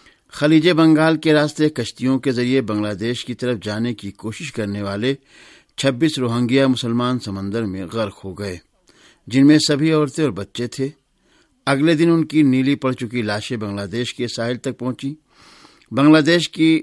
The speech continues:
بارڈر سیکورٹی فورس کے کمانڈر نے بتایا کہ پندرہ بچوں اور گیارہ عورتوں کی لاشیں دریافت ہوئی ہیں، جو مغربی میانمار کے راخین علاقے سے تین کشتیوں کے ذریعے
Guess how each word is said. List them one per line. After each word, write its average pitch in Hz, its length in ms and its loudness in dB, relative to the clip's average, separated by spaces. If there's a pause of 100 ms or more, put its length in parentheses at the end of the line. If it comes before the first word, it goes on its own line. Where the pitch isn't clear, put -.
(120)
بارڈر 120 280 0
سیکورٹی 120 400 -6
فورس 131 280 -4
کے 139 100 -4
کمانڈر 127 420 -2
نے 135 120 4
بتایا 123 420 -2 (520)
کہ 120 100 -6
پندرہ 135 400 2
بچوں 143 320 -2
اور 139 100 2
گیارہ 110 320 -2
عورتوں 110 300 -6
کی 110 120 -8
لاشیں 101 360 -6
دریافت 98 480 -8
ہوئی 123 140 -2
ہیں، 139 140 -2 (520)
جو 131 240 0
مغربی 127 440 2
میانمار 113 460 0
کے 107 200 -6
راخین 104 380 -6
علاقے 101 340 -6
سے 131 180 -4
تین 104 240 -8
کشتیوں 131 440 -4
کے 117 100 -6
ذریعے 98 400 -8